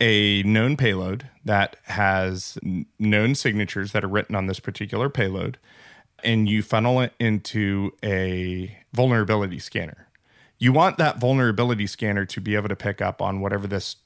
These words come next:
payload is, whatever it's trying to do. Now, you can run it through multiple iterations, and you can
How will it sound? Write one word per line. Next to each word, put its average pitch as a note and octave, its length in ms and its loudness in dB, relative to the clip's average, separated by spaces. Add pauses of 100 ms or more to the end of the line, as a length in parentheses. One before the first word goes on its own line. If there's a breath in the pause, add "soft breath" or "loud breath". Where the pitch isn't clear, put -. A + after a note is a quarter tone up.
payload F#2 360 -4
is, - 320 0
whatever G2 240 -8
it's - 120 -12
trying F#2+ 260 -6
to F2+ 60 -10
do. F2+ 280 -6 (640 loud breath)
Now, A#2 440 4 (280 soft breath)
you D#3 200 2
can F3+ 220 2
run C3+ 240 4
it F3 140 2
through B2+ 720 0 (420)
multiple A#2+ 480 2
iterations, A#2 640 2
and A2 160 2
you A#2+ 100 0
can A#2+ 380 2